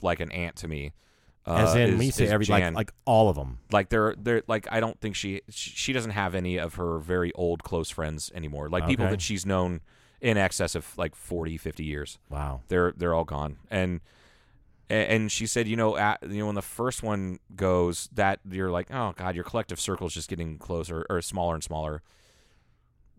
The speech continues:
Speaker 1: But when they're all gone, man, it's just, it's really hard. But that's why my mom, and my mom said that, she goes, "Never stop making friends and never stop telling the friends that you have around that you love 'em."
Speaker 2: Mm-hmm.
Speaker 1: Which is, I think, is a great way to look at it. It's a very,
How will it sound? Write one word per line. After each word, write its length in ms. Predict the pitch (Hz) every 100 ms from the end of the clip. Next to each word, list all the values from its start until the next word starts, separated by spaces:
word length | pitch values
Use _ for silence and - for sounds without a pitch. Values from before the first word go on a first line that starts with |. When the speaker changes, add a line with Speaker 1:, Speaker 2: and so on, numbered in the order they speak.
| _ _
Speaker 1:
But 80 | 113
when 160 | 127
they're 120 | 113 107
all 260 | 110 113
gone, 360 | 107 98 90 87
man, 220 | 90 95
it's 140 | 87 80
just, 220 | 87 -
it's 180 | - -
really 180 | 98 87
hard. 400 | 80 87 85 80 - _ _ _ _ _ -
But 160 | 117
that's 280 | 123 110 -
why 360 | 107 101 95 92
my 160 | 98 101
mom, 300 | 104 110 120
and 200 | 104 110
my 100 | 117
mom 160 | 131
said 120 | 139 165
that, 60 |
she 140 | 107 110
goes, 160 | 98
"Never 240 | 95 113 131
stop 280 | - 113 104
making 300 | 101 101 90
friends 380 | - 92 98 95
and 160 | 98
never 160 | 95 95
stop 240 | - 95
telling 240 | - 101 92
the 60 |
friends 300 | 82 98 90
that 60 | 87
you 100 | 87
have 260 | 85 90 85
around 300 | 82 85 85
that 80 |
you 80 | 80
love 160 | 76 71
'em." 140 | 64 - - -
Speaker 2:
Mm-hmm. 200 | 80 78 67 _ _
Speaker 1:
Which 200 | 101 98
is, 180 | 98 -
I 100 | - 95
think, 220 | - 92
is 160 | 92
a 60 | 90
great 480 | 78 85 85 92 90
way 100 | 87
to 80 | 80
look 220 | 80 78
at 140 | 78
it. 20 |
It's 80 | 78
a 40 | 85
very, 380 | 87 90 82